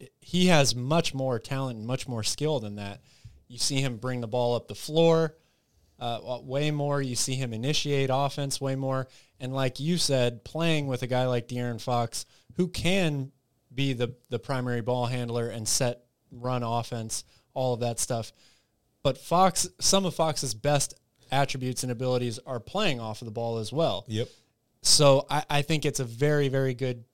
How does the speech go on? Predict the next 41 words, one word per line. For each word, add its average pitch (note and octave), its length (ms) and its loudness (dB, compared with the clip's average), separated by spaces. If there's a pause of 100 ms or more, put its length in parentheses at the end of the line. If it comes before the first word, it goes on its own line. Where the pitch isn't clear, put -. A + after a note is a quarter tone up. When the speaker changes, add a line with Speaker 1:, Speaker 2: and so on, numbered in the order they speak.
(200)
Speaker 1:
match C3+ 640 0
between C#3 320 -6
the B2+ 80 -4
two D#3 240 -2
of D#3 100 -2
them. D#3+ 240 -4 (520)
But - 280 0
the C#3 80 -4
biggest D#3 520 4 (200)
thing C3+ 380 0 (120)
why C#3 340 4
Sabonis B2+ 440 -2
has A#2+ 140 -6
taken B2 300 -6
to B2+ 180 -6
his C3 200 -6
game A#2+ 220 -6
to A#2 80 -8
another A#2 260 -6
level A2 380 -6 (240)
is B2 140 -4
because A#2+ 340 -6
the A2+ 80 -10
ball C3 320 2
is B2 140 -2
in A#2 120 -6
his A2+ 240 -6
hands A2+ 320 -6
much, A#2 400 -4
much A2+ 240 -4
more, A2+ 220 -6
and G#2+ 120 -8
he's A#2 260 -6
actually A#2 400 -6
the G#2 80 -12
guy G#2+ 240 -8
that G#2+ 120 -10
is G#2+ 220 -10 (420)
setting B2+ 480 -2
and A2 160 -8
running G#2+ 440 -2